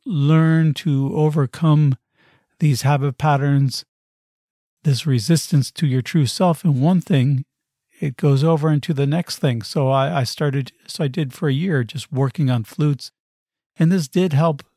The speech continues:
my teaching when I went back to teaching, because I was able to see in a better view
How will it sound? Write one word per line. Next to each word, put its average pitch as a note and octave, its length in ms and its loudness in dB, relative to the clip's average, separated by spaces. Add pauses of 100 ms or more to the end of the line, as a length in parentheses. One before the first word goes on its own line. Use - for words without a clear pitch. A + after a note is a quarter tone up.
(300)
my D#3 600 0
teaching F3+ 380 0
when C3+ 140 2
I B2+ 60 4
went C3 220 0
back C3 220 -2
to B2+ 100 -6
teaching, D#3+ 440 -4
because B2+ 380 -2
I C3 220 0
was B2+ 240 -2
able C3+ 300 0
to C3 360 -2 (380)
see D3+ 880 0 (540)
in D3 180 2
a B2+ 80 0
better C#3 420 2
view C#3 560 0